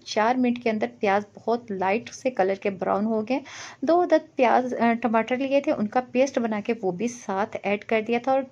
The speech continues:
तीन से चार मिनट कुक करेंगे तो टम-, जो टमाटर ऐड किए थे उसका कलर बहुत ज़बरदस्त सा, अ, हल्का सा रेड सा कलर का आ जाएगा, ये देखें। और जो टमाटर का पानी था वो भी खुश्क हो गया था। यहाँ हमने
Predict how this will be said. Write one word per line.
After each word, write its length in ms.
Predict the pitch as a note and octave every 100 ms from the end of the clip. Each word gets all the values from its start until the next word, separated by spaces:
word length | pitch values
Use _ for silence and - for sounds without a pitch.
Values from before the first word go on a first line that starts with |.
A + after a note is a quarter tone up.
| -
तीन 160 | A#3+ A#3
से 120 | C4
चार 220 | B3+ A3+
मिनट 200 | A#3 A#3+
कुक 220 | - A#3+
करेंगे 320 | - A3+ A#3 C4
तो 140 | C#4+
टम-, 240 | - A3+ G#3+ - - -
जो 180 | G3+ A#3+
टमाटर 480 | A#3+ G#3+ G#3 B3+ B3
ऐड 200 | G#3 G3+
किए 220 | G#3+ G#3
थे 80 | D4 - - - - -
उसका 240 | C4 -
कलर 260 | E4 B3 C4 B3+
बहुत 260 | - C#4 C4
ज़बरदस्त 480 | G#3 A3+ A3 B3 C4
सा, 200 | - D4+ G#4 - - - _ - -
अ, 40 | A#3
हल्का 340 | A3+ A3+ A3 B3
सा 160 | C#4
रेड 260 | C4+ G3+ A#3+
सा 160 | - C4
कलर 280 | A#3 G3+
का 140 | G#3 - -
आ 100 | F#3+
जाएगा, 260 | F#3 A3 A3+
ये 160 | G#3+
देखें। 400 | F#3+ F3+ F3 B3 - - - -
और 340 | G#3 G3+ A3 G#3
जो 160 | F#3+
टमाटर 380 | G#3+ G#3 G3 G3+
का 140 | G3+ G3+
पानी 300 | G3+ G3 G#3+
था 140 | C4
वो 180 | A3 F#3
भी 100 | F3
खुश्क 340 | - B3 A#3+
हो 100 | -
गया 160 | C4 C4+
था। 120 | C4
यहाँ 300 | C4 A#3 C#4
हमने 400 | C4+ G#3+ G3+ B3